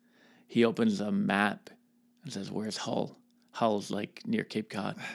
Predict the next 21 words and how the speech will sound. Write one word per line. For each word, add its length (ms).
So 280
he 400
then, 480
he 140
and 80
his 120
wife 460
get 140
in 60
the 60
car. 440
They 160
drive 840
to 80
Hull, 200
Massachusetts. 920
God 200
says, 220
"Turn 220
left 200
here." 320